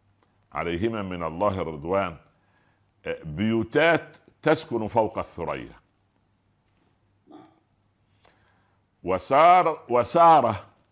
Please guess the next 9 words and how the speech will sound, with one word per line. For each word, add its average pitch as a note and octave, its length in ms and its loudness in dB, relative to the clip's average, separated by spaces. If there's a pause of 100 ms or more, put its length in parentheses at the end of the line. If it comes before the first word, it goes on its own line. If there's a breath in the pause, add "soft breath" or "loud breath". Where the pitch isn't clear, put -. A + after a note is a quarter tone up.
إذا F2+ 340 -2
جاز G#2+ 240 0
التعبير، G2+ 500 -2
لأن F#2 280 -6
ال-، F2 260 -8
الأوروبيين F#2 960 -6
والأمريكان E2+ 760 -8
يسمونها G#2+ 400 -10
سارة، F#2 440 -4